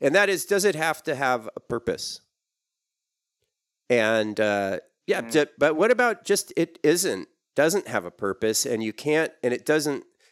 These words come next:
Speaker 1: we shouldn't even be trying to defend its usefulness because it just is. And there's a lot of things in the world that don't really have a purpose, a real obvious purpose to human beings, but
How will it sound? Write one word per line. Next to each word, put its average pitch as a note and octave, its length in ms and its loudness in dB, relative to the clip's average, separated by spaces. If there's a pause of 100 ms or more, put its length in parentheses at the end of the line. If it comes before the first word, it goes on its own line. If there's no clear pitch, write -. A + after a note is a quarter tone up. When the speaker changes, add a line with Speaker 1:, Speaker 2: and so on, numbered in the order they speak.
(120)
Speaker 1:
we D#3+ 100 4
shouldn't G3+ 360 2
even F#3+ 220 2
be D3 100 -2
trying F3+ 460 0
to - 100 -8
defend F#2+ 720 -2 (540)
its - 220 -2
usefulness G#2+ 640 -2
because B2 340 -4
it C#3+ 120 -4
just - 260 -2
is. G#2+ 460 -2 (100)
And A2+ 460 0 (160)
there's C3+ 180 0
a D3 60 0
lot E3 160 2
of D#3+ 80 -2
things A#2 260 -4
in G#2+ 80 0
the G2 80 0
world F#2+ 320 0
that F#2 160 -6
don't G2 180 -2
really F#2+ 260 -2
have F#2+ 160 -4
a F2 60 -8
purpose, - 580 -2 (300)
a G2+ 80 -4
real G#2+ 280 2
obvious G#2+ 340 -2
purpose - 400 -4
to A2 100 -8
human G#2+ 320 -2
beings, C#3 360 -2
but - 280 -4